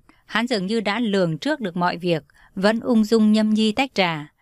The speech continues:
hai chân gác chéo lên nhau, trên tay là một tờ báo, thoáng chống cặp chân mày, lại nhấc lên, khóe môi, khẽ nhếch cười. Nguyên đứng đó dường như đã hiểu được ngụ ý của nụ cười kia.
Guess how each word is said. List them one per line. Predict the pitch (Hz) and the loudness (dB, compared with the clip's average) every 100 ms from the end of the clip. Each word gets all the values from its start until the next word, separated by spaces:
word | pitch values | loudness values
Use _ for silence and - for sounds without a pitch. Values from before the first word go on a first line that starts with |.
| _ | _
hai | 233 226 | -4 -2
chân | 220 214 202 | -2 -2 -2
gác | 233 285 - | -2 -4 -4
chéo | 180 165 | -4 -2
lên | 214 202 | -4 -4
nhau, | 190 185 185 180 _ _ | -4 -4 -4 -8 _ _
trên | - 240 | -2 0
tay | 226 220 226 | 0 -2 -2
là | 202 170 | -2 -2
một | 160 | -4
tờ | 180 165 | -6 -6
báo, | 165 160 190 269 - _ _ - | -4 -6 -6 -8 -12 _ _ -2
thoáng | 196 175 247 | -2 0 -4
chống | - 190 233 | -4 -4 -2
cặp | 196 - | -4 -4
chân | - 233 214 | -6 -4 -2
mày, | 185 160 147 _ | -2 -4 -8 _
lại | - 180 | -8 -6
nhấc | 190 220 254 | -6 -8 -4
lên, | 196 190 185 _ _ | -4 -2 -4 _ _
khóe | - 196 | -4 -2
môi, | 220 208 196 185 _ | -2 -2 -4 -6 _
khẽ | - 185 | -6 -4
nhếch | 208 240 262 | -4 -6 -6
cười. | 190 175 147 139 _ _ _ _ _ _ | -2 -2 -4 -10 _ _ _ _ _ _
Nguyên | 208 202 | 4 4
đứng | 202 214 | 2 2
đó | 190 185 254 | 0 0 0
dường | 208 165 | 0 0
như | 165 202 208 | 2 2 2
đã | 202 208 | 0 -2
hiểu | 262 226 160 | 0 0 2
được | 175 185 | -2 0
ngụ | 190 | -2
ý | 185 190 233 311 _ | 0 -2 -2 -6 _
của | 202 175 | 2 2
nụ | 156 185 190 | 0 -4 -2
cười | 190 160 | 0 -2
kia. | - 190 185 | 0 0 0